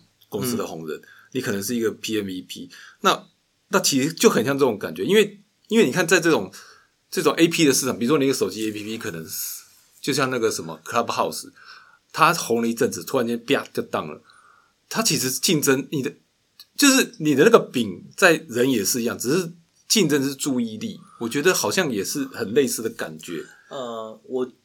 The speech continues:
Speaker 2: 呃，这样讲啊，假设你开发，我大概也做过，因为我可能在过去可能也，我是开发一些小型软体啊，公司开发一些小型软体，然后可能我也做一些小的东西。那我觉得说，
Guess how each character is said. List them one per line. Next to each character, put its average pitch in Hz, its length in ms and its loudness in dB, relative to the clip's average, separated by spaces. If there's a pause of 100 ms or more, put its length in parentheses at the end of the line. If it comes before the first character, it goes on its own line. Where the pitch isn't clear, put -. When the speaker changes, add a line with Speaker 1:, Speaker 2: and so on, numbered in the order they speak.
(140)
Speaker 2:
呃， 143 300 -4
这 220 120 0
样 202 80 2
讲 104 160 0
啊， 104 60 -2
假 110 180 0
设 113 160 2
你 120 80 -2
开 127 180 -2
发， 135 260 2
我 143 220 8
大 202 200 6
概 180 180 2
也 104 240 0 (180)
做 143 160 2
过， 127 240 -2
因 170 60 -2
为 165 60 2
我 117 180 2
可 107 100 -10
能 104 120 -10
在 123 160 -2 (160)
过 135 200 -2
去 117 220 -8
可 107 140 -14
能 101 100 -8
也， 98 260 -10
我 117 160 0
是 139 60 0
开 160 140 -2
发 165 100 4
一 156 60 2
些 156 100 0
小 101 220 2
型 101 180 -6
软 101 220 -6
体 95 180 -14
啊， - 160 -18
公 117 160 -6
司 127 140 -8
开 123 160 -4
发 117 160 0
一 - 20 -2
些 113 60 -8
小 90 120 -6
型 92 160 -12
软 85 140 -16
体， 90 180 -18
然 113 80 -4
后 120 60 0
可 113 80 -8
能 104 100 -6
我 98 140 -2
也 95 60 -6
做 113 180 0
一 101 40 2
些 107 100 -8
小 - 240 -8
的 82 80 -12
东 90 200 -10
西。 82 320 -12 (460)
那 214 140 2
我 117 120 2
觉 107 140 -4
得 107 80 0
说， 123 260 -4